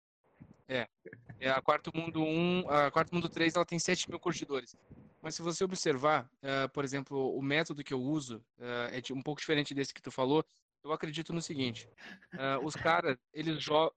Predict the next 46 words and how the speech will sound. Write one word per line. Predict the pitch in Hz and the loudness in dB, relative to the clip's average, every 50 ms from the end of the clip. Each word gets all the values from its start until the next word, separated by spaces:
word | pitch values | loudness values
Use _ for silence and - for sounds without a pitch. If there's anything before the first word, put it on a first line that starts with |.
| _ _ - | _ _ -8
eles | 156 170 170 160 | -4 -2 -2 0
jogam | 147 165 160 170 180 185 180 | 4 4 4 4 4 2 2
com | - 185 | 2 2
a | |
linguagem | 175 175 160 165 156 156 160 165 | 4 4 4 4 4 2 2 -2
emocional. | 165 156 - - 180 160 135 117 110 - _ _ _ _ _ _ _ - | -2 -2 -2 -2 2 4 4 4 2 0 _ _ _ _ _ _ _ -6
Mas | 151 156 151 - - | -4 -2 -2 -4 -6
o | - | -10
que | - - | -14 -8
que | - 196 | -4 -4
eu, | 185 | -4
qual | - - - - - - 175 | -4 -4 -8 -2 2 4 4
é | 185 190 | 4 4
que | - 208 | 4 4
é | 190 | 4
a | |
minha | 185 180 180 - | 4 4 4 2
proposta? | - 165 151 - - 131 123 117 - - - - - | 2 0 0 0 2 2 2 2 0 -4 -18 -10 -2
E | 120 139 | 2 2
essa | 147 156 - - 170 156 151 | 2 4 2 2 0 0 -2
sempre | - - 185 - 185 | -2 -6 -6 -6 -2
vai | 170 170 147 | -2 -2 0
ser | - 160 | -2 -2
a | 156 | -2
minha | 160 151 | -2 -4
proposta | - 147 135 - - 135 143 147 - 143 | -4 -6 -8 -4 0 0 0 0 -2 -4
na | 139 131 | -8 -8
página, | - - 131 135 143 151 143 147 147 143 | -6 -4 -2 -2 0 -2 -2 -4 -6 -6
em | 139 131 | -6 -6
todos | - 160 160 160 160 - | -4 -4 -4 -4 -6 -6
os | - | 0
trabalhos | - 151 139 139 139 147 151 143 - | 2 2 4 4 4 4 2 0 -4
que | - | -6
eu | 143 | -6
vier | 131 135 135 135 135 | -2 -2 0 0 2
a | 139 | 0
realizar | 131 135 135 135 131 120 117 127 131 135 139 131 123 117 113 | 0 -2 -4 -8 -8 -4 0 2 4 4 4 4 2 0 -4
dentro | 117 127 135 131 - | -8 -10 -10 -10 -10
da | 139 | -12
cultura | - - 143 - 143 135 127 | -12 -10 -8 -4 -2 -2 -2
pop | - - 131 139 139 - 135 135 | 0 0 0 0 0 -2 -6 -10
pro | - 131 131 131 131 123 123 117 110 120 117 | -6 -4 -2 -2 -2 -4 -6 -8 -10 -10 -6
resto | 131 135 135 131 | -6 -4 -2 0
da | 147 131 | 0 0
vida | 120 120 113 107 101 | 0 -2 -8 -8 -10
aí. | 98 | -16